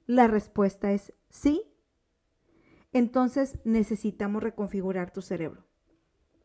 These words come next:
Y esto no lo voy a lograr a través de un episodio, pero sí puedo darte una herramienta que te va a ayudar muchísimo. ¿Qué pasa si nadie te detiene? ¿Qué pasa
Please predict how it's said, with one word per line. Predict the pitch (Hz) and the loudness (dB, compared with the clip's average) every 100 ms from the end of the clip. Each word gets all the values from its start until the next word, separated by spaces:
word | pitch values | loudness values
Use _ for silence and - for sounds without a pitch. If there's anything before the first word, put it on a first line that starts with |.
| _ _ _ _ _ _ - _ _ _ _ | _ _ _ _ _ _ -20 _ _ _ _
Y | 240 | 2
esto | 262 262 294 | 2 2 -2
no | 285 | 0
lo | 277 | 0
voy | 247 247 | 0 0
a | |
lograr | 233 202 202 | 2 2 0
a | 214 | -2
través | 208 190 190 185 | -4 -2 -2 -2
de | |
un | 180 185 | -4 -4
episodio, | 185 208 233 202 170 190 _ _ | -6 -8 -6 -6 -8 -12 _ _
pero | 226 214 | 0 0
sí | - 277 | 0 -6
puedo | - 269 262 | 0 2 4
darte | 247 233 233 | 2 -2 -4
una | 226 | -2
herramienta | 202 196 202 196 | -2 -2 -4 -4
que | 220 208 | -8 -6
te | 185 | -4
va | 170 | -4
a | |
ayudar | 180 180 180 | -2 -2 -4
muchísimo. | 175 160 - 180 - - 165 _ _ _ _ _ _ _ _ _ _ | -6 -8 -10 -12 -10 -16 -16 _ _ _ _ _ _ _ _ _ _
¿Qué | 359 | -4
pasa | - 247 233 254 302 - _ _ _ _ _ _ _ _ _ _ | 0 0 0 -2 -4 -8 _ _ _ _ _ _ _ _ _ _
si | - - 226 | -8 0 2
nadie | 220 220 247 | 2 0 -2
te | 247 | -2
detiene? | 226 208 202 175 160 175 _ _ _ _ _ _ | -2 -2 -2 -4 -6 -12 _ _ _ _ _ _
¿Qué | 254 | -4
pasa | 254 247 226 285 320 | 0 -2 -2 -6 -8